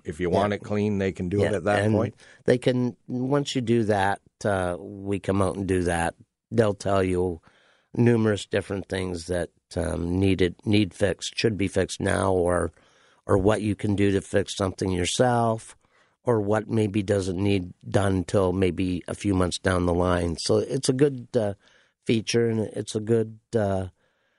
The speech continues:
Speaker 2: product to have available to our customers.
Speaker 1: Yeah.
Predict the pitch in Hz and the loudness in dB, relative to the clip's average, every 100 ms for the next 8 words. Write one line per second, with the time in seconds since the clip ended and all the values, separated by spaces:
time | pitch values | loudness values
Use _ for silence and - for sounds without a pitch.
0 | _ _ - 117 107 104 95 - - 104 | _ _ 0 0 2 -2 -6 -10 -6 -4
1 | 95 87 - 110 98 87 98 104 92 87 | -4 -6 -2 -2 0 0 0 0 -2 -4
2 | 82 73 80 80 78 - 76 82 - _ | -4 -2 -2 -4 -6 -6 -8 -8 -12 _
3 | _ - 80 | _ -6 -4